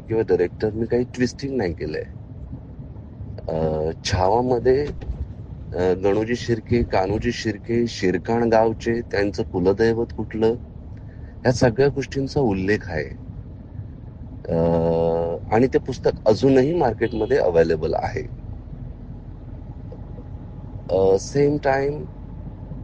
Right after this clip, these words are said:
अ, कदाचित if I am not wrong, अ, महाराजांवरती जी टीव्ही सिरियल आली होती त्याच्यामध्ये पण exactly तसंच नावासकट, गावासकट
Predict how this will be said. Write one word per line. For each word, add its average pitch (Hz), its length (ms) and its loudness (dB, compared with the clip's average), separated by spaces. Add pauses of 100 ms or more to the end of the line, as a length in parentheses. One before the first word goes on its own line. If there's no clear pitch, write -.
(160)
अ, 104 400 4 (800)
कदाचित 117 380 4 (180)
if 113 300 4
I 120 60 2
am 120 140 2
not 120 140 6
wrong, 113 420 2
अ, 95 420 6 (960)
महाराजांवरती 107 760 2
जी 113 100 -6
टीव्ही 107 300 -4
सिरियल 113 360 0
आली 92 180 2
होती 85 320 -6 (840)
त्याच्यामध्ये 151 600 4
पण 170 240 0
exactly 156 840 0 (140)
तसंच 131 380 0
नावासकट, 117 920 0
गावासकट 107 800 2